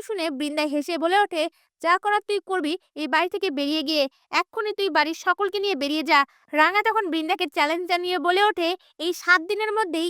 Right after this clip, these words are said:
এই বাড়িটা আমি আবারও ভালো মা ও বড়বাবুর কাছে ফিরিয়ে দেব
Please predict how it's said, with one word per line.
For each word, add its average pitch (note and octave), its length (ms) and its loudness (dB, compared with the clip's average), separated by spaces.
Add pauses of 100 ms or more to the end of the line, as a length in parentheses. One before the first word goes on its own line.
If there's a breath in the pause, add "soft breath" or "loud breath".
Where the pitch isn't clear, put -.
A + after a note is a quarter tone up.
(100)
এই D#4 140 -2
বাড়িটা D#4 360 0
আমি G#4 140 0 (120)
আবারও D#4+ 360 4 (160)
ভালো D#4+ 280 4
মা G#4+ 180 0
ও G4 120 -4
বড়বাবুর F#4 480 2
কাছে G#4 200 -4
ফিরিয়ে E4 320 0
দেব D4 160 -2